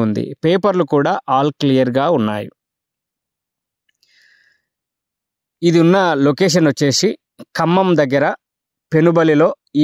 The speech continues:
బండి అనేది ఉంది. దీని యొక్క రేటు మనం చూసినట్లయితే మూడు లక్షల డెబ్బై వేలు ఈ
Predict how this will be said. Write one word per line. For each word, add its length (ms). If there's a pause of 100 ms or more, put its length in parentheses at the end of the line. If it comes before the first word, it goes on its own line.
(120)
బండి 260
అనేది 240 (240)
ఉంది. 180 (600)
దీని 200
యొక్క 140 (100)
రేటు 300
మనం 160 (100)
చూసినట్లయితే 680 (1800)
మూడు 260
లక్షల 320 (920)
డెబ్బై 260 (100)
వేలు 260 (400)
ఈ 20